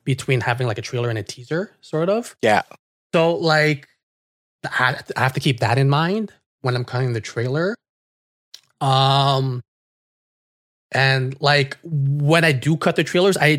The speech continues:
Speaker 1: I try, I, I, you can't keep a consistent pace, you know? 'Cause, like, again, Instagram, people are gonna tune out after, like, twenty seconds, thirty seconds.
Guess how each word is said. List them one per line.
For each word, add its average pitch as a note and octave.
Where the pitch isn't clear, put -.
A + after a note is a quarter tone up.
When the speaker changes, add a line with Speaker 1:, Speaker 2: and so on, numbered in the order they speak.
Speaker 1:
I D3
try, D#3
I, E3+
I, -
you D#3+
can't D#3
keep F3+
a F3+
consistent C#3+
pace, -
you C3
know? E3
'Cause, C#3+
like, C3
again, C#3
Instagram, A2+
people F3
are F3+
gonna E3+
tune D#3+
out C#3+
after, C3
like, B2+
twenty C#3
seconds, A#2
thirty A2+
seconds. G#2+